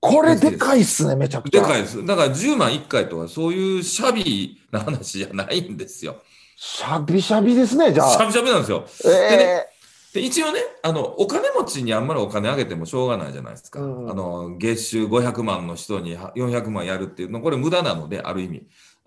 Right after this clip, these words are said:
Speaker 2: うん、その人は別にもう生きていけるやろっていうことで、あの、支給金額の上限はだいたい五十万円とかになってるんですよ。
Speaker 1: なるほど、なるほ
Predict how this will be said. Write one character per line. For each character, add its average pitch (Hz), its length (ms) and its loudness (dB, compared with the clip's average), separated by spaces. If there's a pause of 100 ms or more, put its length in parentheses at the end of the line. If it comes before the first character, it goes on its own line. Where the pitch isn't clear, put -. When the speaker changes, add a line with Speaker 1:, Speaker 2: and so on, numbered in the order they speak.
(140)
Speaker 2:
う 117 360 -8
ん、 147 40 -12
そ 214 140 -4
の 277 60 -4
人 - 140 -6
は 117 80 -2
別 95 180 -6
に 98 60 -4
も 101 100 -2
う 98 40 -2
生 87 60 -6
き - 80 -10
て 98 60 -10
い - 40 -8
け 101 80 -4
る 113 60 0
や 107 80 -2
ろ 78 100 -6
っ - 60 -16
て - 80 -12
い - 20 -4
う 104 40 -8
こ 117 60 -8
と 143 100 -6
で、 170 180 -6 (260)
あ 143 80 -6
の、 135 360 -6 (140)
支 - 260 -8
給 294 260 -2
金 392 260 -4
額 170 220 -4
の 135 80 -4
上 175 240 0
限 208 180 -2
は 208 100 -2
だ 180 100 -2
い 180 40 -2
た 180 80 -4
い 165 40 -4
五 170 180 0
十 175 220 -4
万 165 220 -2
円 98 280 -6 (100)
と 120 80 -10
か 165 100 0
に 143 80 -4
な 82 80 -8
っ - 80 -18
て 82 80 -14
る 71 60 -14
ん - 40 -18
で - 40 -20
す - 200 -20
よ。 120 80 -14
Speaker 1:
な 127 140 -2
る 120 60 -4
ほ 117 120 -8
ど、 110 120 -10
な 104 100 -10
る 101 80 -12
ほ 85 300 -16